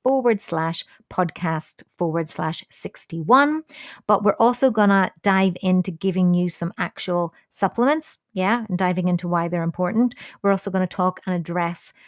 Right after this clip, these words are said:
what you are eating, and also we're gonna, uh, talk and address cravings. So let's first of all talk about the lifestyle factors that make P M S worse, okay? So what makes it worse? Now,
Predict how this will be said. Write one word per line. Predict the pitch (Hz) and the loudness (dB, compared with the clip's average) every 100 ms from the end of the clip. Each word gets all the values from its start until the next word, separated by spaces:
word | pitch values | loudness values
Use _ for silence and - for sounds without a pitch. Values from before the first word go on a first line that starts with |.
| _ - | _ -4
what | 190 - | -4 0
you | 190 185 - | -2 0 -4
are | 170 - | -6 -2
eating, | 196 190 190 - | -2 0 0 0
and | 180 | -4
also | 185 175 - | -2 -4 -4
we're | 170 170 | -4 -2
gonna, | 170 175 - | -2 -4 -6
uh, | - | -8
talk | - 165 - | -6 -8 -6
and | 170 | -6
address | 165 165 165 165 - _ | -4 -6 -8 -8 -14 _
cravings. | - 185 165 - - - - - _ - - - | -12 -6 -6 -6 -14 -16 -18 -20 _ -20 -20 -4
So | 247 | 0
let's | 320 - | 0 0
first | - 311 - | 0 0 2
of | 214 | 0
all | 214 | 0
talk | 208 196 185 | 0 -2 -2
about | 175 175 - | -2 -2 -2
the | |
lifestyle | 170 175 196 202 - 175 170 | 0 0 0 -2 -2 -2 -2
factors | - 160 - 160 | -6 -10 -8 -8
that | - | -8
make | 170 170 - | -8 -8 -10
P | - 160 | -10 -8
M | 156 | -8
S | 143 - | -10 -12
worse, | 175 143 - - _ - | -10 -10 -10 -16 _ -16
okay? | - 180 202 254 - _ _ _ _ _ _ - - | -6 0 0 -2 -8 _ _ _ _ _ _ -8 2
So | - 226 220 - - - - _ - | 6 8 6 2 -20 -20 -20 _ 0
what | 240 220 | 2 6
makes | 220 220 - - | 6 6 0 -6
it | - | -6
worse? | - 165 - | -8 -10 -2
Now, | 220 226 185 | 2 4 2